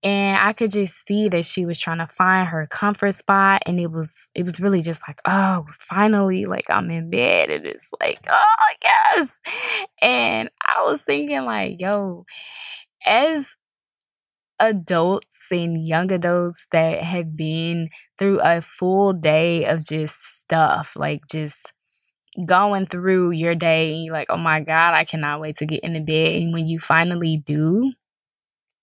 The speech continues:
what happens? And that's where my thought process came in. I was like, "Well, when I don't feel like I've really done all I can do, my mind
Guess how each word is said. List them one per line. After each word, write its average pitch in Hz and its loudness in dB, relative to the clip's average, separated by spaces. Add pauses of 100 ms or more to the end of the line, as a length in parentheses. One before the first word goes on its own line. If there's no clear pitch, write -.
(1000)
what 170 2
happens? - -4 (1080)
And 190 2
that's 190 2
where 180 2
my 170 0
thought 160 0
process 160 -4
came 151 -8
in. 143 -8
I - -4
was 170 -10
like, 170 -10
"Well, 254 -2 (640)
when 208 2
I 208 4
don't 202 -2
feel 262 0
like 240 2
I've 196 -2
really 190 -2 (680)
done 196 4
all 175 4
I 180 2
can 170 -6
do, 170 -4 (540)
my 180 4
mind 180 0